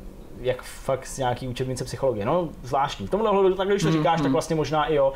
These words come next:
Speaker 1: Ale asi to nebylo něco, co by mě úplně jako drásalo během
Speaker 2: Já
Speaker 1: toho
Speaker 2: už
Speaker 1: hraní.
Speaker 2: jako jsem na to narazil, že právě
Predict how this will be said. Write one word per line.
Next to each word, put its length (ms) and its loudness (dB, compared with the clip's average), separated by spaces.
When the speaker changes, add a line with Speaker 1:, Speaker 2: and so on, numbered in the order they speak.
Speaker 1:
Ale 400 4
asi 180 -2
to 60 0
nebylo 220 4
něco, 180 0
co 100 -4
by 100 0
mě 140 2
úplně 640 0
jako 460 0
drásalo 500 0
během 140 0
Speaker 2:
Já 60 2
Speaker 1:
toho 100 2
Speaker 2:
už 80 0
Speaker 1:
hraní. 260 -4
Speaker 2:
jako 320 -4
jsem 120 -2
na 100 0
to 120 -2
narazil, 500 2
že 120 -6
právě 460 0